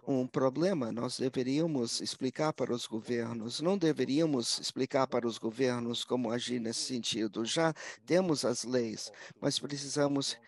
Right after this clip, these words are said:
reconhecer o papel dos jovens. Não há,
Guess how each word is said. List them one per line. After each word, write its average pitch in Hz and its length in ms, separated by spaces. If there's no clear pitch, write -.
reconhecer 151 1000
o 127 180
papel 139 720
dos 131 180
jovens. 117 720
Não 143 520
há, 147 320